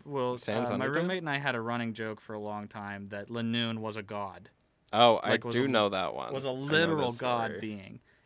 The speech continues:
Speaker 1: And so I named my Lanoon Messiah. And it,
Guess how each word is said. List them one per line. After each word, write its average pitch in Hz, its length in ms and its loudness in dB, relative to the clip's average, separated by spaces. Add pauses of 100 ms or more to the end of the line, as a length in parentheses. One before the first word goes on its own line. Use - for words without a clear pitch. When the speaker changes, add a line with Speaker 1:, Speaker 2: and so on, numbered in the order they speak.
Speaker 1:
And 120 140 -4
so 127 180 -2
I 123 80 2
named 131 320 -2
my 123 140 -2
Lanoon 120 760 -4
Messiah. 113 680 -6 (720)
And 117 120 -6
it, 110 200 -8